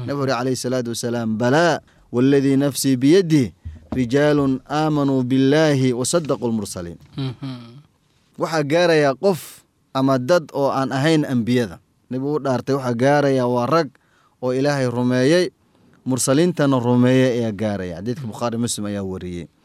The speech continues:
Speaker 1: Waxaa ka mid ah axaadiidta jannada Rasuulka sallallahu alayhi wasallam uga warramay oo qofka mu'minka markii loogu sheekeeyo oo jeclaysanayo sidii uu ku gaari lahaa.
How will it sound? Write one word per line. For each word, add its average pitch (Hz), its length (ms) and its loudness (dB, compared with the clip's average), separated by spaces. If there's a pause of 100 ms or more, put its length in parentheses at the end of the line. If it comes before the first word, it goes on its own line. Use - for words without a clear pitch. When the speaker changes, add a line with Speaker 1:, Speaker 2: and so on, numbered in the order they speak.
(100)
Speaker 1:
Waxaa 151 220 -2
ka 190 140 0
mid 185 180 0
ah 151 80 2
axaadiidta 147 500 0
jannada 143 440 2
Rasuulka 135 340 -4
sallallahu 139 320 0
alayhi 131 180 0
wasallam 127 420 -2
uga 127 140 2
warramay 120 520 2
oo 117 120 -4
qofka 135 300 -6
mu'minka 135 480 -2
markii 131 260 -4
loogu 123 220 0
sheekeeyo 120 880 0
oo 117 180 -8
jeclaysanayo 120 840 -2
sidii 127 420 -4
uu 117 160 -6
ku 147 140 -8
gaari 135 380 0
lahaa. 117 360 -2